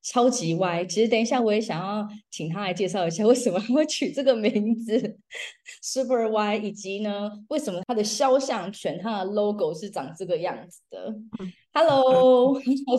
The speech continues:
Speaker 1: 超级歪，你好。
Speaker 2: Hello，谢谢 Lara 这次的邀请哦。那我是超级歪，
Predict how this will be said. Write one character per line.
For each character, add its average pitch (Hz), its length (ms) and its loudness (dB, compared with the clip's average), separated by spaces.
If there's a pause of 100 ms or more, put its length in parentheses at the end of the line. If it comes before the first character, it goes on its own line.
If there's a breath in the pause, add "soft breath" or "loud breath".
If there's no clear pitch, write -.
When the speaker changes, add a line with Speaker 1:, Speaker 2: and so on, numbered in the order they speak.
Speaker 1:
超 269 140 2
级 202 160 0
歪， 208 180 0
你 208 200 -2
好。 202 340 -6 (880 loud breath)
Speaker 2:
Hello， 101 680 2 (380)
谢 139 80 -2
谢 120 100 -4
Lara 107 380 2
这 101 140 -2
次 98 120 -8
的 98 120 -2
邀 92 260 2
请 85 320 -12
哦。 78 200 -10
那 87 500 -2
我 - 40 -10
是 113 80 -4
超 110 220 -2
级 101 140 -6
歪， 92 440 0